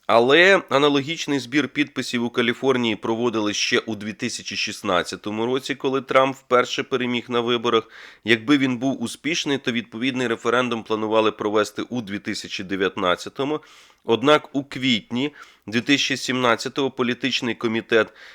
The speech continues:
єс Каліфорнія, який ініціював голосування, е, згорнув ініціативу. Це сталося після того, як американські медіа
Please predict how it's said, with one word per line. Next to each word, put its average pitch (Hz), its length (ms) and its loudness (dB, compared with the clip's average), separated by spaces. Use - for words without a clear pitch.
єс 107 520 2
Каліфорнія, 160 680 0
який 151 320 -4
ініціював 143 640 0
голосування, 127 800 0
е, 107 180 4
згорнув 127 680 0
ініціативу. 98 800 -2
Це 156 200 -2
сталося 139 460 2
після 117 260 -6
того, 139 280 0
як 120 200 2
американські 113 680 0
медіа 127 400 2